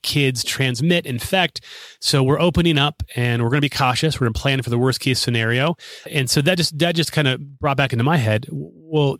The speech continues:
is this true? Like, have, I know back in March and April, we were, we were really in-, intense of, like, there may not be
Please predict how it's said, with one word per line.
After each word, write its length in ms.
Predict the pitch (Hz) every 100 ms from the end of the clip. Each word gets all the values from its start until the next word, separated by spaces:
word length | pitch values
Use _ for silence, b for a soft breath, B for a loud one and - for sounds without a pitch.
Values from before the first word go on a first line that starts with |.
| -
is 140 | 131
this 160 | 165 -
true? 240 | - 220
Like, 260 | 110 98 - B B B B B _
have, 300 | - 165 180 175
I 100 | 151
know 120 | 170
back 380 | 131 143 147 -
in 160 | -
March 300 | 127 139 131
and 100 | 123
April, 400 | 160 - 123 107
we 100 | 117
were, 280 | 143 120 110
we 120 | 123 170
were 100 | 113
really 500 | 117 175 196 123 104
in-, 160 | 110
intense 420 | - 110 117 110
of, 80 | 107
like, 180 | 104 101
there 220 | 127 202
may 180 | 214 185
not 200 | 175
be 80 | 165